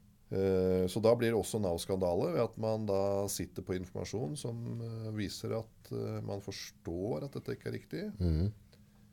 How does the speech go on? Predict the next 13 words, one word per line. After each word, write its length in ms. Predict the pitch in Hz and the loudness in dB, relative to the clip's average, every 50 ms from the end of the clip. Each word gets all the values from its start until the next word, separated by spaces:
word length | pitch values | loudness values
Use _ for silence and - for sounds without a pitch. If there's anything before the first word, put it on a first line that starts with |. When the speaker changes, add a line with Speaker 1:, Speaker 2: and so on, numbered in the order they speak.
| - - - - - - - | -20 -20 -20 -20 -18 -12 -10
Speaker 1:
eh, 240 | 110 113 110 110 113 | -8 -6 -6 -6 -4
uten 420 | - 113 101 - - - - 87 | -2 -2 -4 -4 -6 -8 -8 -6
å 120 | 90 92 | -6 -4
gripe 340 | 95 92 87 78 71 - - - | -4 -4 -6 -6 -8 -8 -10 -8
inn 120 | 80 80 82 | -8 -8 -6
med 140 | 82 76 71 | -6 -6 -6
en 40 | 73 76 | -6 -8
gang, 180 | 67 - - - | -8 -10 -10 -14
da. 100 | - - - - - - - - - - - - - - - - - - - - - - - - - - - - - - - - - - - - - - - - - - - - | -16 -18 -20 -20 -20 -20 -20 -20 -20 -20 -20 -20 -20 -20 -20 -20 -20 -20 -20 -20 -20 -20 -20 -20 -20 -20 -20 -20 -20 -20 -20 -20 -20 -20 -20 -20 -20 -20 -20 -20 -20 -10 2 8
Speaker 2:
Men 100 | 143 151 | 10 12
jeg 80 | 151 147 | 12 12
har 160 | 147 139 139 | 12 12 12
jo, 480 | 147 151 156 156 151 147 139 135 127 | 12 12 12 12 12 12 10 10 8